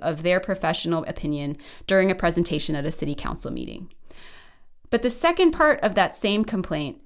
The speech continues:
that it was because of this person's gender, that was not substantiated. The document states that Crone was rude to this person, but there wasn't enough evidence to show that it was because of their gender.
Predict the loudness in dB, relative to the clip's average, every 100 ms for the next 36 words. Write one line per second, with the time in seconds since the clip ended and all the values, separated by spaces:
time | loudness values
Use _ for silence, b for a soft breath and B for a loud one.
0 | 2 4 4 2 0 0 -2 2 2 4
1 | 2 -2 -2 -4 0 0 0 0 0 0
2 | -4 -10 -14 b b b b 2 6 6
3 | 4 0 0 2 2 4 4 2 -2 -6
4 | -6 -6 -6 -6 -6 -8 -8 -12 -14 -20
5 | b b b 0 2 4 6 4 4 0
6 | 0 0 0 0 -2 0 2 2 2 -2
7 | 0 2 2 2 0 -2 -4 -2 -2 -2
8 | -2 -2 -4 b b 4 6 6 6 4
9 | 8 8 8 6 4 2 2 2 0 -2
10 | -2 0 2 0 0 -2 -2 -4 0 0
11 | 0 -4 -2 -4 -4 -4 -4 -8 -10 -14